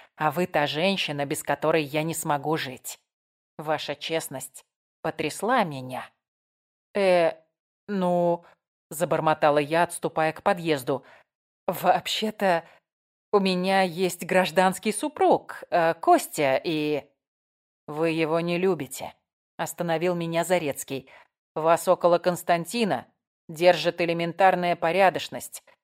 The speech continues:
Вы не можете оставить мужчину, которого вытащили из большой беды. Но и он не испытывает к вам страсти, живёт с вами из благодарности. Вы просто очень хорошие друзья.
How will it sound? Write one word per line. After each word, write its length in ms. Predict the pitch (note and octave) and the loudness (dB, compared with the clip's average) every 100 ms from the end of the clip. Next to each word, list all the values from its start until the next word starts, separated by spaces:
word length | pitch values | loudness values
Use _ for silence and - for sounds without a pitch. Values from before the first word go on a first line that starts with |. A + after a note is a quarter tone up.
| _ | _
Вы 240 | A#3+ A3 A#3+ | -2 0 2
не 140 | G#3+ | 2
можете 500 | G#3+ B3+ A3 - F3+ | 2 2 2 0 2
оставить 480 | D#3 - G3 F#3 F3+ | 0 4 4 4 0
мужчину, 500 | F3 D#3 - A3+ F#3 | -4 -4 -2 0 0
которого 480 | - D#3 F3 E3 E3+ | 0 2 4 6 4
вытащили 560 | E3+ A3+ F#3+ - E3+ | 2 0 0 -2 0
из 140 | E3+ D3 | -2 2
большой 440 | D#3+ D3+ - G#3 | 0 2 2 2
беды. 480 | F#3 G#3 D#3 C3 - _ _ _ _ _ _ - | 4 2 2 -2 -4 _ _ _ _ _ _ -8
Но 240 | F3 F#3 | 0 2
и 160 | F#3 F#3+ | 4 4
он 320 | C#4+ F#4+ G3 | 6 6 4
не 160 | D#3 D3+ | 0 -4
испытывает 580 | - D#3 - G3+ G3 | -2 -4 2 2 2
к 60 | - | 4
вам 160 | F#3+ F#3 | 2 2
страсти, 640 | - B3+ A#3 - - B2+ - - _ _ | 0 4 4 4 -6 -6 -6 -20 _ _
живёт 400 | G#3+ D4+ E4+ F4 | -2 0 2 0
с 80 | - | 2
вами 300 | C#4 C4+ A#3 | 2 4 4
из 120 | G#3+ | 2
благодарности. 1000 | G3 G#3+ G3+ E3+ D3+ C3+ C#3 - D#3+ D3 - _ _ _ | 2 6 6 6 6 2 0 -6 -2 -2 -4 _ _ _
Вы 180 | D3+ D#3 | -8 -6
просто 360 | - G#3 - F#3+ | -2 -4 -2 -4
очень 260 | - D4+ | -4 -8
хорошие 540 | - A3+ A#3+ B3 A#3 A3 | 2 4 4 2 -2 0
друзья. 520 | G3+ F#3 C#3 A#2 | 0 -2 -6 -12